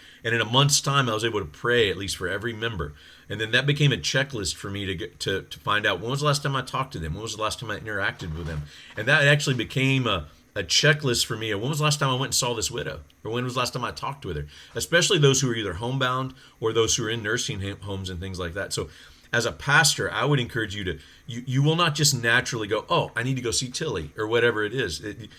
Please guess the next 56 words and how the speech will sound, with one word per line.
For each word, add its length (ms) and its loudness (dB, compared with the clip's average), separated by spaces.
you 140 -4
gotta 240 4
have 100 2
a 60 -2
structure 520 0
that, 280 -8
that 220 -6
reminds 640 -2
you 260 -4
that 180 -2
you 80 -8
haven't 320 2
been 160 0
there 140 2
in 100 -4
two 180 -6
months 360 -6
and 120 -8
you 120 -8
need 180 -12
to 240 -6
make 220 -4
it 80 -4
a 20 -8
priority 420 -4
to 60 -8
get 300 -8
there. 220 -12
I 40 -2
wanna 140 4
say 200 4
that 220 6
first, 540 0
just 180 -4
because 240 -2
I 60 0
think 320 -8
pastors 400 -2
battle 300 -2
the 80 -4
same 240 -4
thing 160 -6
you 100 -6
asked 300 -6
for. 160 -14
The 160 4
other 140 2
reason 240 2
I 20 0
wanna 200 -4
say 200 0
that 140 0
is 100 -4
to 180 -4
your 180 -4
question, 600 -6